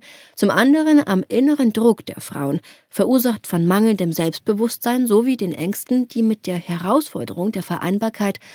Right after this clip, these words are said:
von Familie und Beruf einhergehen. Wir müssen diese Probleme ansprechen und an ihrer Behebung arbeiten.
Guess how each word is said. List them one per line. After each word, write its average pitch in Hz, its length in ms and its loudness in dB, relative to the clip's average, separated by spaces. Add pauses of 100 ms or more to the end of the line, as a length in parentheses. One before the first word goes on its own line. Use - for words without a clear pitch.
(140)
von 175 180 0
Familie 185 480 2
und 196 100 -2
Beruf 208 340 2
einhergehen. 151 600 -4 (1080)
Wir 247 100 6
müssen 302 480 6
diese 240 260 0
Probleme 220 520 4
ansprechen 180 680 -2
und 247 340 2
an 190 140 -2
ihrer 190 260 -2
Behebung 202 600 2
arbeiten. - 560 -12